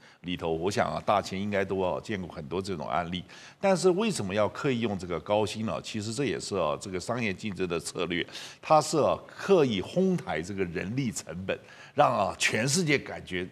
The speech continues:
因为这个就跟那个，那个利-，定利率一样，你把这个东西抬高了，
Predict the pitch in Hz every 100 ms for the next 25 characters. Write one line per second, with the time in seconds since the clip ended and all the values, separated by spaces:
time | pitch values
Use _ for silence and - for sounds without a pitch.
0 | - 170 196 - 180 139 - 196 160 175
1 | 170 143 87 98 131 135 175 160 - 170
2 | 160 175 151 160 113 101 82 - - -
3 | 143 98 135 135 135 127 120 - 92 110
4 | 131 131 82